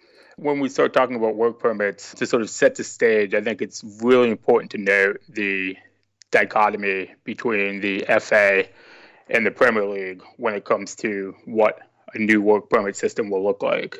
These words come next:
And the reason why there is a dichotomy is that there are conflicting interests. So the F A, of course, is primarily focused on ensuring England's success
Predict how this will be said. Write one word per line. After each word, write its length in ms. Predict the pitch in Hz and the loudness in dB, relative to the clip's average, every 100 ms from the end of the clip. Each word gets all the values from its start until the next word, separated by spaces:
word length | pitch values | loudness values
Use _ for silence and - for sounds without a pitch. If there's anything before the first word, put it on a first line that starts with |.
| - - | -8 2
And 320 | 117 107 104 | 2 4 4
the 60 | |
reason 200 | 117 110 | 4 4
why 140 | 110 104 | 4 4
there 120 | 160 | 4
is 100 | 214 | 2
a 40 | |
dichotomy 600 | 113 101 101 98 101 98 98 _ - | 0 -2 -2 -2 -4 -8 -10 _ -10
is 120 | 110 | -2
that 180 | 110 98 | 0 0
there 160 | 110 | -2
are 60 | 98 | -2
conflicting 480 | 123 - 113 120 101 | -6 -2 -2 0 -6
interests. 420 | 98 - - - | -6 -8 -8 0
So 120 | 120 | 2
the 140 | 110 139 | 6 4
F 140 | - | 4
A, 280 | 117 101 95 _ _ _ | 4 4 0 _ _ _
of 100 | 113 | -12
course, 280 | - 113 98 | -2 0 0
is 80 | 98 | -8
primarily 540 | - 117 110 107 101 | -2 0 4 4 2
focused 580 | 95 120 98 - 98 - | -2 -2 -2 -2 -4 -4
on 160 | 113 110 | -4 -4
ensuring 640 | 95 - 104 98 95 98 - - _ _ | -4 0 2 2 0 -4 -16 -20 _ _
England's 300 | 131 127 110 | 2 4 4
success 600 | - - 117 104 - - | 0 0 2 2 0 -10